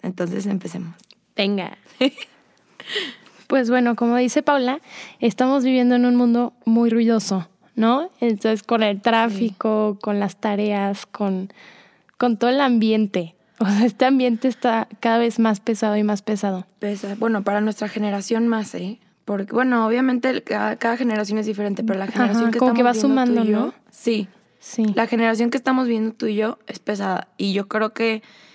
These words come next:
Speaker 1: por ejemplo, tú tienes una hermana menor, yo tengo dos hermanos menores, se viene más pesado todavía.
Speaker 2: Muy,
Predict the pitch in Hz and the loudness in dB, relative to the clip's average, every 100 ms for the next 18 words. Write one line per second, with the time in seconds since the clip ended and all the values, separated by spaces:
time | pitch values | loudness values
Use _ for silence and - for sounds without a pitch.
0 | _ - 214 202 208 190 185 220 226 233 | _ -2 0 0 0 -2 -2 -2 0 0
1 | 226 214 208 208 208 202 196 208 220 214 | 0 -2 -2 -2 0 0 0 0 0 -2
2 | 208 208 202 190 196 208 202 208 208 196 | -2 -2 0 0 -2 -2 -2 -2 0 -2
3 | 190 208 - - - - - _ - 196 | -2 -4 -6 -18 -20 -20 -20 _ -6 -2
4 | 196 202 208 208 196 - 196 196 196 196 | 0 0 0 0 -4 -8 -6 -6 -6 -6
5 | 190 190 196 180 - _ _ _ _ _ | -6 -4 -6 -8 -12 _ _ _ _ _
6 | - _ _ _ - 233 226 | -20 _ _ _ -2 0 2